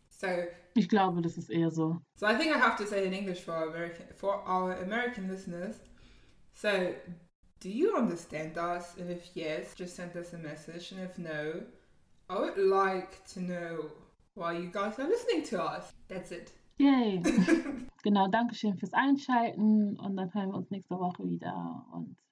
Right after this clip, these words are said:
Speaker 2: ja, ich wünsche euch eine wunderschöne Woche.
Speaker 1: Und
Speaker 2: genießt den,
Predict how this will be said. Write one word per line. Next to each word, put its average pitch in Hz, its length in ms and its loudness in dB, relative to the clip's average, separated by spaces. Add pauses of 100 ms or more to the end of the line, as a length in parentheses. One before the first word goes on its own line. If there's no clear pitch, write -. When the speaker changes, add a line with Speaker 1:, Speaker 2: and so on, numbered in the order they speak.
(140)
Speaker 2:
ja, 165 260 -12 (140)
ich - 140 -14
wünsche 214 180 0
euch 202 100 -6
eine 185 160 0
wunderschöne 202 500 2
Woche. 180 500 -4 (120)
Speaker 1:
Und 190 420 -8 (160)
Speaker 2:
genießt 208 440 6
den, 185 160 2